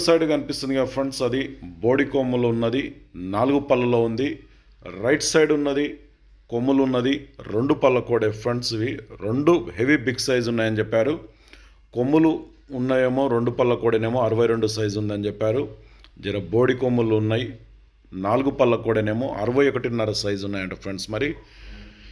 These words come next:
ఇది రెండు పళ్ళ నుంచి రీసెంట్గా రెండు రోజుల క్రితమే మూడు పళ్ళు, నాలుగు పళ్ళకు వచ్చినట్టే ఫ్రెండ్స్. మరి ఈ రెండు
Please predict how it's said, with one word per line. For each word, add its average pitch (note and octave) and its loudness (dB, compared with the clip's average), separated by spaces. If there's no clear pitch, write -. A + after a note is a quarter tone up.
ఇది D3 8
రెండు B2 2
పళ్ళ D#3 6
నుంచి D3+ -2
రీసెంట్గా B2+ 0
రెండు A2 0
రోజుల A#2 4
క్రితమే A2+ -2
మూడు C#3 4
పళ్ళు, G2 0
నాలుగు A#2 0
పళ్ళకు G#2+ 2
వచ్చినట్టే G2 -6
ఫ్రెండ్స్. G#2 -4
మరి C#3+ 0
ఈ F#2+ -2
రెండు B2 4